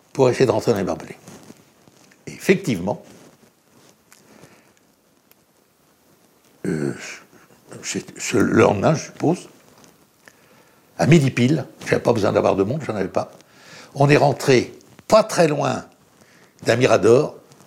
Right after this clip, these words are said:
et on est rentré dans les barbelés. Et on a commencé notre travail de fourmi. C'est in-, c'est, c'est inexplicable, c'est,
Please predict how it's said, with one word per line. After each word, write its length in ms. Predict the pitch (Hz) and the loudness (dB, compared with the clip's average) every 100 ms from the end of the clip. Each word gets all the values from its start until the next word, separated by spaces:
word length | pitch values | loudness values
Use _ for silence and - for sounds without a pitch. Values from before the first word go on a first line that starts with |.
| - - - - | -20 -20 -6 2
et 100 | 117 | 2
on 140 | 113 | 4
est 80 | 110 | 2
rentré 400 | 113 113 127 - - | 2 0 -2 -2 0
dans 140 | 160 | 0
les 80 | 127 | 2
barbelés. 420 | 95 76 80 - _ _ _ _ _ _ _ _ _ _ _ _ _ _ _ _ _ _ _ _ _ _ _ _ _ _ _ _ - _ _ _ _ _ _ _ _ - - - | -2 -6 -10 -16 _ _ _ _ _ _ _ _ _ _ _ _ _ _ _ _ _ _ _ _ _ _ _ _ _ _ _ _ -20 _ _ _ _ _ _ _ _ -20 -8 -2
Et 80 | |
on 80 | 98 | 0
a 80 | 95 | 0
commencé 340 | 107 92 - | -2 -2 0
notre 200 | 107 98 | 2 0
travail 500 | - 104 104 113 90 - _ - | 0 2 4 2 -2 -12 _ -10
de 180 | 95 98 | -4 -4
fourmi. 360 | - - - - - - - | -6 -12 -16 -20 -20 -20 -20
C'est 320 | - - - 185 | -6 -4 0 2
in-, 180 | 143 139 | 2 -2
c'est, 200 | - 170 | -4 -2
c'est 260 | - - | 0 2
inexplicable, 580 | 175 156 - 131 - 156 | 2 2 -2 -2 0 0
c'est, 200 | - 123 | -2 -8